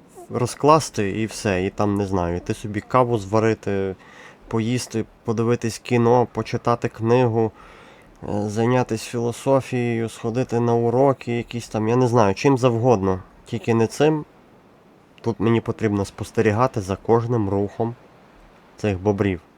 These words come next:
Капець вони швидко збудували ці колеса. Залишилось раз, два, три, чотири, п'ять, шість, сім коліс. І це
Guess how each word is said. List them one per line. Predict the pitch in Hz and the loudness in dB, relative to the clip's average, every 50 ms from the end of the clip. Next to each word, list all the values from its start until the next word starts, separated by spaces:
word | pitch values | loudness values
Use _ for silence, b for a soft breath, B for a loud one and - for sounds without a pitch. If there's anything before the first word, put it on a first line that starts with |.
| _ - - _ _ _ _ _ _ _ _ _ _ _ _ | _ -20 -20 _ _ _ _ _ _ _ _ _ _ _ _
Капець | - 98 - - 120 127 - - | -12 -12 -4 -2 -2 -2 -2 0
вони | 151 160 165 156 | 2 4 4 4
швидко | 135 - - 127 127 120 - - 113 98 | 2 2 0 0 0 0 0 -2 -2 -2
збудували | 92 87 90 104 95 104 104 98 98 92 85 80 82 82 | -2 -2 -4 -4 -2 -2 0 2 2 2 2 2 0 -4
ці | - - - - | -6 -8 -12 -14
колеса. | - - 92 90 95 107 123 - - - 95 87 82 - - - - - - - - B B B B B B B B B - | -6 -2 0 2 2 2 0 -2 -4 -4 -4 -4 -4 -10 -18 -20 -20 -20 -20 -20 -20 B B B B B B B B B -12
Залишилось | 85 87 87 85 95 113 113 - - 117 110 107 104 - - - - | -6 -4 -2 2 2 2 2 2 0 0 2 0 0 -2 -6 -10 -8
раз, | - 95 98 98 92 90 | -2 0 0 0 0 -2
два, | 87 90 95 95 92 | -6 -2 0 0 0
три, | - - - 104 101 | 0 0 0 0 0
чотири, | - - - - - 107 101 92 95 - - | 0 -4 -10 -6 -2 -2 0 0 -2 -4 -4
п'ять, | - 101 95 92 - - | -2 0 0 0 -2 -4
шість, | - - - - 107 101 - - - - - - - | -12 -12 -8 -6 -8 -8 -8 -10 -18 -20 -18 -16 -14
сім | - - - - 113 113 110 104 | -12 -12 -10 -2 2 2 2 2
коліс. | - - - 104 98 95 107 123 147 - - - - - _ _ _ _ _ _ B B B B B B B B B B B B B B B B B B B B - - - - - - | 0 0 0 0 2 2 2 0 -2 -4 -10 -16 -20 -20 _ _ _ _ _ _ B B B B B B B B B B B B B B B B B B B B -20 -20 -20 -20 -14 -6
І | 101 104 | -6 -6
це | 95 - - - - - 110 117 | -6 -6 -12 -8 0 4 4 4